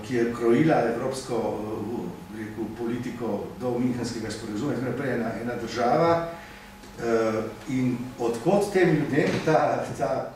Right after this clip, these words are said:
to prepričanje, da ta meja, ta rapalska meja, da bo ta meja padla, tako drugače. Vsak je imel kakšen svoj scenarij, kako naj bi ta meja padla, preseneča pa ta optimizem. Eh, tako da izgleda, ko tako opazujem te,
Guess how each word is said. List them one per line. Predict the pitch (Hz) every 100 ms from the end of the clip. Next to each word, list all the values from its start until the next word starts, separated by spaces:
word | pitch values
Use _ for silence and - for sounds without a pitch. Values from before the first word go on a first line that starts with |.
| -
to | 131 131
prepričanje, | 117 123 131 - 180 180 139
da | 120 139
ta | 127
meja, | 120 117 151 156
ta | 120
rapalska | 113 - 110 - - 113 107
meja, | 117 117 -
da | 104
bo | 104 -
ta | 110 104 104 104
meja | 113 -
padla, | - - - 82 98
tako | 98 104 98
drugače. | 90 87 - - - - -
Vsak | 131 -
je | 117
imel | 117 117
kakšen | 104 101
svoj | - 110 117
scenarij, | - 147 131 151 160
kako | 117 - 135
naj | 135
bi | 131
ta | 139
meja | 139 _ - 147
padla, | 131 139 170 180 - - - -
preseneča | 131 - 135 196 190 185
pa | 156
ta | 151 147
optimizem. | 135 123 113 - 90
Eh, | - - - - - - - 104 107 104 101 101 98 101 - - - -
tako | 165 180
da | 175
izgleda, | - 165 180 185 170 - -
ko | -
tako | - 170
opazujem | 175 - - 175 151 131
te, | 151 147 -